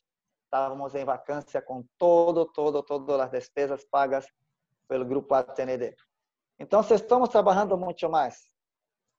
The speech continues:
Para que ustedes comprendan la fuerza de H N D, eh, hasta dos mil diecinueve, eh, fuera pago tres mil millones,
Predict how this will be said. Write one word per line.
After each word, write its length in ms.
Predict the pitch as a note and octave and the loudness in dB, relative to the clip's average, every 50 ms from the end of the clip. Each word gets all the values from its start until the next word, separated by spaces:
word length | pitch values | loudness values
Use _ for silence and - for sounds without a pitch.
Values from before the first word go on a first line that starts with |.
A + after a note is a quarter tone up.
| _ _ _ _ _ _ _ _ _ _ _ _ _ _ _ _ | _ _ _ _ _ _ _ _ _ _ _ _ _ _ _ _
Para 160 | - E3+ F3+ | 4 4 4
que 200 | F3 F3+ - F#3+ | 4 2 2 2
ustedes 340 | F#3 F#3 - G3 F#3 F3+ F#3 | 2 4 6 4 4 4 4
comprendan 540 | - F3 E3+ D#3+ E3 - F#3 F#3 F#3 F3+ E3+ | 2 2 2 2 2 4 4 6 8 8 8
la 100 | E3 D#3+ | 8 6
fuerza 400 | - - F#3 F#3 F#3+ F#3 - F3 | 4 2 2 2 2 2 0 0
de 100 | D#3+ E3+ | 4 4
H 240 | E3 D#3+ D#3+ - D#3+ | 4 4 2 0 -4
N 160 | D#3 D#3 D3+ | -4 -2 4
D, 260 | D#3 E3 E3+ E3 - _ _ _ _ _ _ _ _ _ _ _ _ _ _ _ _ _ _ _ _ _ | 4 4 4 4 -2 _ _ _ _ _ _ _ _ _ _ _ _ _ _ _ _ _ _ _ _ _
eh, 520 | - C3+ C#3+ D3 C#3+ C#3+ C#3+ C#3+ D3 - - | -2 0 2 4 4 6 6 6 4 4 4
hasta 800 | E3 E3+ F3 - - - _ F#3+ F3+ F3+ F3 F3 E3+ D#3 - - _ _ _ _ _ _ _ _ _ _ _ _ _ _ _ _ _ - - _ _ - B2 | 4 4 4 2 -6 0 _ 6 8 8 8 8 6 6 2 -4 _ _ _ _ _ _ _ _ _ _ _ _ _ _ _ _ _ -20 -20 _ _ -2 4
dos 240 | D#3 D#3+ D#3 - | 4 4 4 4
mil 220 | F3 G3 G3+ G3 E3+ | 2 4 4 4 4
diecinueve, 760 | E3+ F3+ F3+ - F#3 F3 E3+ E3 E3 E3+ F3 F3 F#3+ G#3 A3 _ _ _ _ _ _ _ _ _ _ _ _ _ _ _ _ _ _ _ _ _ _ _ _ _ _ _ _ _ _ | 2 0 0 0 -4 -2 2 4 6 6 6 4 2 -2 -6 _ _ _ _ _ _ _ _ _ _ _ _ _ _ _ _ _ _ _ _ _ _ _ _ _ _ _ _ _ _
eh, 460 | - C3+ C3+ C3 C3 C3 C3 C3 C3 C3 | 0 2 4 4 6 6 4 4 2 2
fuera 340 | - F3 F3 F3 F3 D#3+ E3+ - | 4 4 6 8 6 4 4 2
pago 560 | - E3 E3+ F3 F3 F3 F3+ F#3+ F#3 F3 - _ _ _ _ _ _ _ _ _ _ _ _ | 4 6 6 6 6 6 4 2 0 0 -4 _ _ _ _ _ _ _ _ _ _ _ _
tres 300 | _ D3+ D#3 D#3 D3 D3 | _ 4 4 4 4 0
mil 340 | D#3+ E3+ F#3+ G3+ G#3 G#3 G3+ - - - _ _ _ | -6 -2 0 2 2 2 2 -2 -10 -20 _ _ _
millones, 1000 | - D3 D3+ E3+ F#3 F#3 F3+ E3+ F3 F3+ - - - - _ _ _ _ _ _ | -14 -8 -2 0 2 2 2 2 0 -4 -4 -10 -18 -20 _ _ _ _ _ _